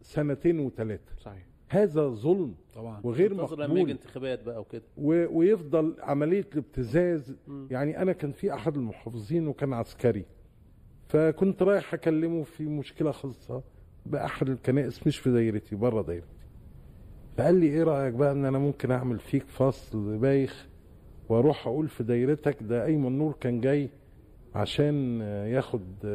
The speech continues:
Speaker 1: موافقة للكنيسة"، آه، بك-، مش فاكر كان
Speaker 4: فيضرب
Speaker 1: إيه،
Speaker 4: سمعتك
Speaker 1: ترميم
Speaker 4: عند
Speaker 1: أو
Speaker 4: ال-،
Speaker 1: بتاع.
Speaker 4: الناخبين يعني.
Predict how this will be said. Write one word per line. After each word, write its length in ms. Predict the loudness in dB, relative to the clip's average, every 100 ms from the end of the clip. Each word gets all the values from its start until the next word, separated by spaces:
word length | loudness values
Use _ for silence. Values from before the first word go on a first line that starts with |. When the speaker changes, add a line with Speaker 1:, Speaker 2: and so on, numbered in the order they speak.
| -4 -8 -12 -20 -16 0
Speaker 1:
موافقة 380 | 2 2 0 -6
للكنيسة"، 760 | -6 -4 -2 0 0 -2 0
آه، 500 | 2 2 0 -2 -4 -6 -16 -20 -20 -6 -2 -2
بك-، 300 | -2 -4 -6
مش 140 | -8 -2
فاكر 200 | -2 0 -2
كان 140 | 0
Speaker 4:
فيضرب 280 | 0 2 0
Speaker 1:
إيه، 60 | 0
Speaker 4:
سمعتك 240 | 0 2 2
Speaker 1:
ترميم 260 | 2 2
Speaker 4:
عند 80 | 0
Speaker 1:
أو 100 | -2
Speaker 4:
ال-، 160 | -4 -4
Speaker 1:
بتاع. 100 | -2
Speaker 4:
الناخبين 500 | -2 -4 -4 -4 -4
يعني. 220 | -4 -6